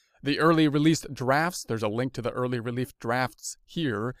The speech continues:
of the schedules are intended to give a preview of the changes before final revisions are released. The release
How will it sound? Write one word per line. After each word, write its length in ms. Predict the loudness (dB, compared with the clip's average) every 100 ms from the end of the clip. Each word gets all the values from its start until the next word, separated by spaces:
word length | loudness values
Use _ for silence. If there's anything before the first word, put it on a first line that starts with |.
| _ -2
of 180 | 2 2
the 100 | 0
schedules 420 | 2 2 2 -2 2
are 180 | 4
intended 400 | 4 2 -4 -4
to 100 | -6
give 240 | -2 0 0
a 120 | -4 -6
preview 480 | -6 -6 -2 -2 0
of 220 | 0 0
the 80 | -4
changes 460 | -2 -2 -2 -4 -4
before 360 | -6 -2 -2
final 340 | 2 2 2 0
revisions 460 | 0 -2 -2 -4
are 200 | -2 -2
released. 500 | -2 -4 -6 -10 -16 -20 _ _ -4
The 100 | 0
release 320 | 4 4 2